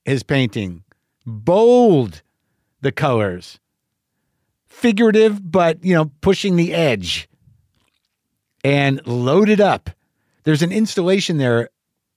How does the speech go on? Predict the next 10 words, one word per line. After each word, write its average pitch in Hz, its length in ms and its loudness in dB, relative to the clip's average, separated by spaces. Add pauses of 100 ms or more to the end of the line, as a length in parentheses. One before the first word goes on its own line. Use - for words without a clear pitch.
(240)
uh, 127 460 0 (160)
of 120 160 -6
the 127 80 -4
Black 151 320 -2
Panthers, 127 680 -4 (540)
based 160 260 0
on 139 100 0
the 123 60 -2
Black 117 260 -2
Panthers, 120 460 -4